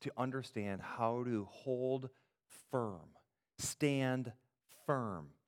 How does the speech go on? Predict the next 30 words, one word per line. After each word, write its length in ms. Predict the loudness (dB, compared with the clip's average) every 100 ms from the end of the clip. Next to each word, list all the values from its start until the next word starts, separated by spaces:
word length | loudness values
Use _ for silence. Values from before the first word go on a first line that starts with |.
| _ -6
it 100 | 0
says 220 | 0 0
in 80 | -4
chapter 340 | -4 -4 -6
four, 440 | -10 -4 -2 -2 -6 _ -8
verse 240 | -8 -8
one. 200 | -12 -12 -12 _ _ _ _ _ _ _ _ _ _
Chapter 260 | -4 -2 -6
three, 400 | -6 -4 -4 -6 _ _ _
verse 280 | -4 -4 -6
one, 220 | -6 -8 -16 _ _ _ _ _ -8
"Rejoice 880 | -6 -6 0 0 0 -2 -8 -10 -14 _ _ -4
in 140 | 0
the 80 | 0
Lord." 360 | 0 -2 -2 -4 -16 -20 _ _ _
Do 100 | 4
you 40 | 8
know 140 | 8
why 300 | 6 8 8
the 100 | 8
Bible 280 | 6 6 4
says 280 | 2 0 2
those 200 | 0 0
things? 480 | -2 -2 -10 -16 -16 _ _ _ _ _ _ _ _ _ _ _ _ _ _ _ _ _ _ _ _ _ _
Because 340 | 0 6 6 4
in 100 | 0
suffering, 800 | 0 2 0 0 -2 -2 -4 -12 _ _ _ _ _ _ _ _ _ _ _ _ _ _ _ _ 4
we 100 | 6
lose 300 | 8 4 4
joy. 540 | -2 0 0 -2 -8